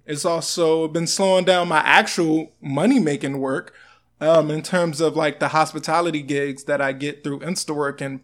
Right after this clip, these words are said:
Paired Pros that I've talked about on this show already. Um, and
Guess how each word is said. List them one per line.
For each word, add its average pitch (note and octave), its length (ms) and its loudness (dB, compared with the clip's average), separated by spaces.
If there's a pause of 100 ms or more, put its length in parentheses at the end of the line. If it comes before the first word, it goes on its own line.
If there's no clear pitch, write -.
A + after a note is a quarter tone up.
(120)
Paired D#3 420 -6
Pros D#3 520 -2 (460)
that D3 200 -4
I've C3+ 140 -4
talked D3 260 -2
about C#3+ 180 0
on C#3 140 -4
this C#3 100 -8
show C#3+ 220 -6
already. C3+ 440 -4 (260)
Um, F3 420 -4
and F#3+ 420 -4